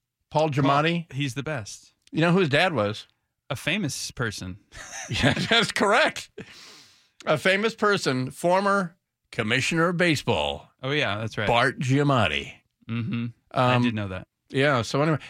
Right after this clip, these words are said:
Speaker 1: once you know that, you can't unsee him. <laughs>
Speaker 2: He's gonna win an Oscar for The Holdovers, by the way, which you still haven't
Speaker 1: And
Speaker 2: seen.
Speaker 1: he'll accept the Oscar in the new M L B game pants.
Speaker 2: And go right to the In-N-Out Burger.
Speaker 1: <laughs> Yeah, so, uh, there's, there's that. So now, <clears throat> yeah, and so the reason that this came to mind was 'cause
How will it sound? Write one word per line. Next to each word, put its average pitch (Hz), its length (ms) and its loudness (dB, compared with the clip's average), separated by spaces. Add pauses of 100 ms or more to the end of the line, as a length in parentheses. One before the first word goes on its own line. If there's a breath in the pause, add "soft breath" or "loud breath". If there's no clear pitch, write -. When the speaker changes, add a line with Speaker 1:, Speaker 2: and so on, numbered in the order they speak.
(100)
Speaker 1:
once 247 340 2
you 254 80 4
know 233 240 4
that, 165 260 4
you 165 140 0
can't 196 320 0
unsee 175 560 2
him. 110 300 2
<laughs> - 20 -6
Speaker 2:
He's 190 180 2
gonna 190 220 2
win 180 160 0
an 156 80 0
Oscar 143 320 -2
for 117 100 -6
The 113 120 -2
Holdovers, 113 420 -2
by 107 140 0
the 107 60 -2
way, 107 120 0
which 107 220 -6
you 107 60 -4
still 120 240 -4
haven't 101 220 -4
Speaker 1:
And 165 100 4
Speaker 2:
seen. 160 60 4
Speaker 1:
he'll 160 160 4
accept 214 380 0
the 208 140 4
Oscar 175 580 2 (720)
in 123 180 2
the 117 100 2
new 185 440 4
M 156 240 2
L 170 160 2
B 147 460 0 (220)
game 135 280 2
pants. 107 240 2
Speaker 2:
And 107 80 0
go 117 160 -2
right 127 140 -2
to 143 80 -6
the 123 120 0
In-N-Out 131 340 -2
Burger. 87 360 -6
Speaker 1:
<laughs> - 20 -10
Yeah, 156 460 4
so, - 240 -2
uh, 143 360 2
there's, 135 320 0 (640 loud breath)
there's 156 300 2
that. 135 380 4
So 156 200 2
now, 226 460 2
<clears throat> - 60 0
yeah, 202 580 4
and 185 120 0
so 226 140 2
the 214 100 0
reason 240 280 0
that 190 160 2
this 190 120 0
came 214 200 0
to 185 40 0
mind 208 300 2
was 170 140 2
'cause 156 260 2